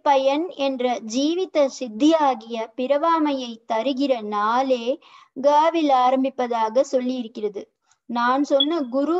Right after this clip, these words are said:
லக்ஷண ஸ்லோகத்தில் பொதுவாக ககாரம்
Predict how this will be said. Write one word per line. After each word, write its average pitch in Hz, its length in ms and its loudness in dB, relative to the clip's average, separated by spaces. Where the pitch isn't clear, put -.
லக்ஷண 269 540 0
ஸ்லோகத்தில் 277 760 -4
பொதுவாக 262 640 2
ககாரம் 254 680 2